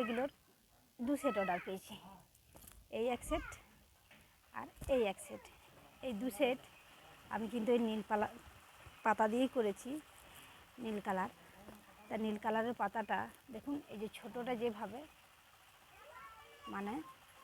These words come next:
আর সবচেয়ে বড়টাও ঠিক সে একই, একই রকম। তা একই রকম মানেই তো সেট। এটার লম্বা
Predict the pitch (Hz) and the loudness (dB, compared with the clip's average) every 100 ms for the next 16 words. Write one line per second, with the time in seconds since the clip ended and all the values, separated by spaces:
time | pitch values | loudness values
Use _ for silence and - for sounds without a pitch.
0 | - 202 - 214 185 - 262 214 175 185 | -4 -4 -4 -8 -8 -4 -2 0 0 0
1 | 226 247 269 214 196 - 269 220 190 - | -2 -4 -6 -8 -10 -4 0 2 2 0
2 | 214 - - 208 208 185 160 196 196 - | -10 -10 -8 -8 -4 -6 -6 -10 -18 -18
3 | - - _ _ _ _ - - - - | -20 -20 _ _ _ _ -20 -20 -20 -20
4 | - - - - _ - 202 208 233 277 | -20 -20 -20 -20 _ 0 0 0 -2 0
5 | 262 262 220 226 254 277 - 269 196 - | 2 2 2 0 -2 -4 -2 -2 -2 -8
6 | - 508 508 508 480 480 440 - - - | -16 -16 -14 -12 -12 -10 -12 -12 -20 -14
7 | - - - - - - - - 254 226 | -10 -10 -12 -20 -20 -20 -20 -10 -2 0
8 | 196 233 - - - - - - - - | 0 -2 -6 -20 -18 -18 -20 -20 -20 -20
9 | - 466 427 403 - - 233 247 | -20 -16 -14 -12 -14 -10 0 4